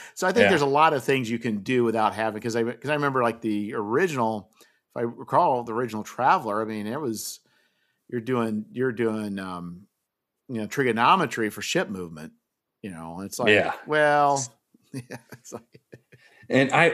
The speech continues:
Speaker 2: I've noticed re-, recently on, like, social and stuff that there's been a real, uh, revival of Traveler. Like, people are starting to rediscover it 'cause of what was on sale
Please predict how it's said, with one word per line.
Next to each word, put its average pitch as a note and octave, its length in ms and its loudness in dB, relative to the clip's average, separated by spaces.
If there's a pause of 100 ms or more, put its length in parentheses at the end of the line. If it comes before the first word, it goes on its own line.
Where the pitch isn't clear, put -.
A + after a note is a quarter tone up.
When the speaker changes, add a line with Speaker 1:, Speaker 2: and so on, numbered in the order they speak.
Speaker 2:
I've C3 120 4
noticed D#3+ 600 4
re-, B2+ 200 4
recently A2 560 4
on, G2 280 4
like, F#2 240 2
social A2 420 4
and F#2+ 120 0
stuff F#2 200 -2
that F#2+ 160 0
there's G2+ 220 2
been G2+ 180 2
a F#2+ 120 4
real, G2+ 680 6
uh, F2 320 0 (1200)
revival G2 800 4
of F#2 200 -4
Traveler. F#2 380 2
Like, F2+ 100 -4
people F#2 220 -4
are F2 260 -2
starting F#2 320 0
to F2+ 240 -2
rediscover G2 760 2
it G2 200 -2
'cause G2 140 0
of F#2 100 2
what F#2+ 200 0
was G2+ 180 2
on F#2+ 480 4
sale F#2+ 580 2